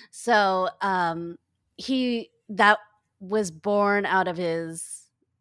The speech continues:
uh, Goddard B A thesis, and, um, we were supposed to have him,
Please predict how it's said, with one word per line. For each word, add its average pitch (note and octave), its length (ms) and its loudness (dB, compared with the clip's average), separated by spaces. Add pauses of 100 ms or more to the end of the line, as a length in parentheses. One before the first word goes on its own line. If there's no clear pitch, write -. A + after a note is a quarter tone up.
uh, D#3 300 -2
Goddard D#3 520 -2
B D#3 180 -6
A D3+ 120 -6
thesis, D4 720 -8 (120)
and, D#3 520 -8 (140)
um, D3+ 580 -4
we F#3 140 -6
were F#3 140 -6
supposed D4+ 340 -4
to E4 60 -4
have B3+ 260 0
him, G#3 500 -4